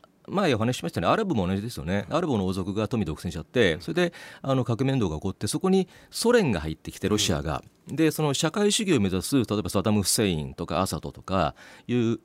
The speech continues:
Speaker 1: 運動が起こったんですが、
Speaker 2: うん。
Speaker 1: ここ面白いのは、イランはですね、あのー、社会主義はならないんですよ。
Speaker 2: うん。
Speaker 1: うん。じゃなくて、えーと、本来のイスラムに戻ろうという、あの、イスラムげ-、いわゆる原理主義ですね。え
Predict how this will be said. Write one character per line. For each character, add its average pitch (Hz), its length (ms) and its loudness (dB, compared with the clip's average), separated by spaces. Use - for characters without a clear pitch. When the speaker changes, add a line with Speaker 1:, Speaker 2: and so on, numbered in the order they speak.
Speaker 1:
運 104 160 2
動 107 100 0
が 101 100 2
起 78 40 -2
こ 98 120 -4
っ - 20 -6
た - 160 -12
ん 65 40 -8
で 64 80 -12
す - 140 -12
が、 95 200 -2
Speaker 2:
う - 20 -2
ん。 - 20 -4
Speaker 1:
こ 185 140 -4
こ 226 160 0
面 214 140 2
白 208 180 0
い - 20 0
の 98 60 0
は、 78 80 -2
イ 180 80 0
ラ 254 100 0
ン 123 80 -4
は 73 80 -4
で - 80 -14
す - 140 -8
ね、 76 220 -4
あ 98 220 -2
の 78 720 -6
ー、 - 40 -16
社 156 120 -6
会 220 120 0
主 - 60 -2
義 135 140 0
は 104 160 0
な 123 100 4
ら 214 80 4
な 160 80 2
い 69 60 -2
ん - 20 -10
で - 60 -10
す - 60 -8
よ。 - 60 -20
Speaker 2:
う 104 40 -10
ん。 - 20 -10
Speaker 1:
う 101 40 -10
ん。 87 380 -2
じ 135 80 -2
ゃ - 20 2
な 180 100 2
く - 80 -6
て、 127 360 2
え 110 120 -2
ー - 40 -4
と、 107 280 -2
本 247 220 2
来 220 100 8
の 104 100 6
イ 90 40 4
ス - 140 0
ラ 190 100 2
ム 156 80 2
に 85 80 4
戻 82 220 0
ろ 117 100 2
う 117 60 -6
と - 100 -10
い 65 100 -8
う、 - 60 -16
あ 92 80 -6
の、 85 180 -6
イ - 140 -10
ス - 100 -8
ラ 147 80 -2
ム 104 120 0
げ-、 78 120 -4
い 117 60 -6
わ 139 60 0
ゆ 117 60 0
る 87 40 2
原 85 140 2
理 95 80 0
主 110 80 -4
義 - 60 -6
で - 40 -12
す - 100 -16
ね。 - 120 -18
え 78 180 -2